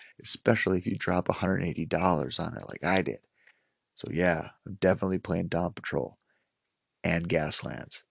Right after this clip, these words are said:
Anyway, that's it for this edition of Placid Islands of Ignorance. Hope you enjoyed yourself,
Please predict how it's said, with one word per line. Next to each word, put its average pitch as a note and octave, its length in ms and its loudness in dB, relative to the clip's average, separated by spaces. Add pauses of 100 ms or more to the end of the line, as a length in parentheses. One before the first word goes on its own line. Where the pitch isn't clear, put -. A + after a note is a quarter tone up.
(140)
Anyway, D2 400 -6 (200)
that's E2+ 260 0
it F2+ 220 4 (280)
for - 120 -8
this E2+ 260 0
edition - 460 -2 (240)
of - 160 -14
Placid - 400 -4
Islands D#2 360 -4
of - 120 -8
Ignorance. C#2+ 520 -8 (680)
Hope - 240 -8
you F2 80 0
enjoyed E2 420 -4
yourself, - 560 -6